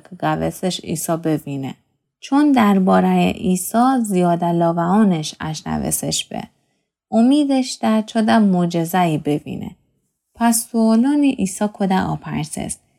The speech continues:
اما عیسی هیچ جوابش ندا. سران کاهنون و تورات معلمین که بر بنده، اوشون تهمت زیه. هیرودیس و چو سرباز عیساشون بی حرمتی بکه و اوشون مسخره بکه.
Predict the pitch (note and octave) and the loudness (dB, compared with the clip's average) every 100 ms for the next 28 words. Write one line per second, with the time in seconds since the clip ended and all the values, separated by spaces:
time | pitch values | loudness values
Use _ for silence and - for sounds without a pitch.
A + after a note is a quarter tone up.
0 | _ _ _ _ C4+ D4+ D#4 - A3 G#3 | _ _ _ _ 0 2 2 2 0 0
1 | - C4+ C4 D4+ C#4+ - G#3 F#3+ G3+ G3+ | 0 0 2 0 -2 -2 2 4 4 4
2 | G#3 - E3+ D3+ - - _ _ _ _ | 2 0 -4 -6 -6 -14 _ _ _ _
3 | _ _ - C4 C4+ D4+ E4 D#4+ - G#3+ | _ _ -6 2 4 4 2 0 0 2
4 | G3+ G3 G3 G#3 F3+ - - G3+ A3+ B3 | 4 4 4 2 0 -4 -2 0 2 2
5 | G#3 F3 D#3+ D#3+ D#3+ D#3+ E3 D#3 D#3 - | 2 2 0 -4 -4 -2 -2 -2 -4 -6
6 | E3 G#3+ A3+ F3 D3+ D3 D3+ F3+ F#3+ - | -2 2 2 2 -2 -2 -2 0 -2 -4
7 | _ _ _ _ - B3+ D4 C#4+ D4 C#4 | _ _ _ _ -2 0 0 0 0 -2
8 | F#3+ E3+ F3 F3 D#3+ - D3 - - _ | -2 -2 0 0 -2 -6 -8 -8 -10 _
9 | _ _ _ _ _ B3+ C4 C4 C4 D4+ | _ _ _ _ _ 2 4 4 2 -2
10 | E4 D#4 D4+ C#4+ A3+ G3 F#3 G#3 G#3+ F#3+ | -2 -2 -2 -2 0 0 2 4 2 2
11 | D#3+ - F#3+ G3+ - B3+ B3+ C4+ A#3 F#3 | -2 -4 -4 -4 -2 -2 -2 0 2 2
12 | F3+ F3 E3+ E3+ E3+ A#3+ A3+ F#3+ F#3 F3+ | 0 0 0 -2 -2 -2 0 0 2 2
13 | F3+ G3+ G#3 - G3+ F3+ D#3 - - D#3 | 2 2 0 0 0 0 -2 -6 -4 -2
14 | D#3 D#3 - - | -2 -6 -12 -16